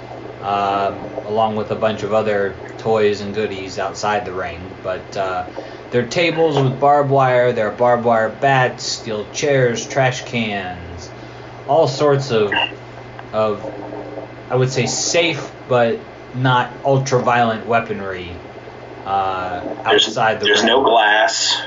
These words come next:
Speaker 1: Yeah, no glass. Uh, the thumbtacks
Speaker 2: There's no
Speaker 1: will
Speaker 2: cactus.
Speaker 1: No cactus. Uh, the thumbtacks will come later. Um, spoiler alert. Um,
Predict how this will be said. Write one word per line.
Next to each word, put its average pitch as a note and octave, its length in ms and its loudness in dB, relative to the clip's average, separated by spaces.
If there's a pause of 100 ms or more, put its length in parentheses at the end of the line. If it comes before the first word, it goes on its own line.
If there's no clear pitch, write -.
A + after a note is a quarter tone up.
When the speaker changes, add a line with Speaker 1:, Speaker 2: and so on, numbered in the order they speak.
(480)
Speaker 1:
Yeah, G2+ 160 -4
no C3+ 220 2
glass. C3+ 680 2 (420)
Uh, A2 160 2
the A2 140 -6
thumbtacks D#3 220 2
Speaker 2:
There's A#2 160 4
no A#2+ 120 4
Speaker 1:
will - 80 2
Speaker 2:
cactus. B2 760 2 (180)
Speaker 1:
No B2+ 160 2
cactus. C#3+ 840 -2 (440)
Uh, A2+ 240 2
the A2 120 -6
thumbtacks C#3+ 600 0
will C#3 80 0
come C#3 260 0
later. A2+ 420 0 (760)
Um, G2 760 -8 (880)
spoiler A#2 560 2
alert. G#2+ 520 -2 (440)
Um, G2+ 560 -4